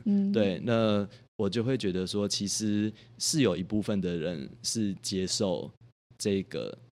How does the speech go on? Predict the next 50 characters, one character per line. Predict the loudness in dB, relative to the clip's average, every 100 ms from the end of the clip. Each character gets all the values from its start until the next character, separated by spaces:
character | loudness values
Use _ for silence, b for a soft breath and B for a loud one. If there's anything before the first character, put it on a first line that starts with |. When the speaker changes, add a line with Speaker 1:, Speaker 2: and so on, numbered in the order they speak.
| _ -20 _ -18
Speaker 2:
这 | -8 -6
个 | -6
东 | -8 -8
西 | -8 -8 -8
的。 | -4
Speaker 1:
嗯。 | -2 0 0 2
Speaker 2:
对， | 2 2
那 | 2 2 0 -8 -8
其-， | -4 -4 -6
我， | -10 -10 _ -20 -8
我 | 4 4
可 | 4 4
以 | 4
从 | 2 -2
这 | -2
个 | -2
部 | -2 -2
分 | -2 -2
得 | -2 -4
到 | -4 -6 -8 -12 -12
成 | -10
就 | -8 -10
感， | -6 -6 -4
Speaker 1:
嗯。 | 4
Speaker 2:
然 | 6
后 |
我 | 6 4
觉 | 2
得 | -2 -6
蛮 | -12
好 | -14 -16 -14
的。 | -2 0
Speaker 1:
我 |
讲 | 4 4
你， | 4 4
我 | 4
觉 | 6 6
得 | 6
你 | 6
刚 | 6
刚 |
讲 | 6 6
statement | 6 6 6 6 6
很 | 4
好 | 2 0 0
欸， | -4
Speaker 2:
对。 | -4
嗯。 | 2
Speaker 1:
因 | 4
为 | 6 4